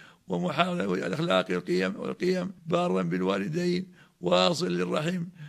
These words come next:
متبعاً داعي إلى الله، آمراً بمعروف،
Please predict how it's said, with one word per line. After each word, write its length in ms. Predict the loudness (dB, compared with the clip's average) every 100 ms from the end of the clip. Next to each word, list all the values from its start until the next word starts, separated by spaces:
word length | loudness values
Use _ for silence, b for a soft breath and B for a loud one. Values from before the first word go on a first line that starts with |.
| B -4
متبعاً 720 | -4 -2 -4 -2 2 0 0
داعي 480 | -4 -2 0 2 2
إلى 80 |
الله، 420 | 2 2 2 0 -6 B B -2
آمراً 480 | 2 2 2 0 -2
بمعروف، 600 | -2 -2 -2 -2 -2